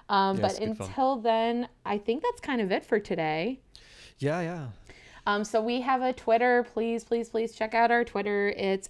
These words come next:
Speaker 1: at Passport Ness one. So that's P A S S P O R T N E C E S S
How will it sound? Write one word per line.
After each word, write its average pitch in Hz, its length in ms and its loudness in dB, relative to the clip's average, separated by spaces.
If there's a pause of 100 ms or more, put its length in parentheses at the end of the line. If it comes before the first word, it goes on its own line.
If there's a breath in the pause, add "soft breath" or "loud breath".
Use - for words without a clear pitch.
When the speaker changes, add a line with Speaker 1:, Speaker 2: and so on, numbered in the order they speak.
Speaker 1:
at 202 340 4 (280 soft breath)
Passport 214 880 0
Ness 196 420 -6 (360)
one. 190 500 -6 (120)
So - 200 4
that's 208 280 4
P 247 320 -2
A 220 460 2
S 220 240 0
S 180 400 -2
P 214 240 -6
O 208 160 -4
R 180 220 -6
T 254 420 -8 (320 soft breath)
N 233 400 0 (160)
E 202 400 -6
C 262 460 -8
E 202 300 -8 (120)
S 196 340 -12
S 202 400 -8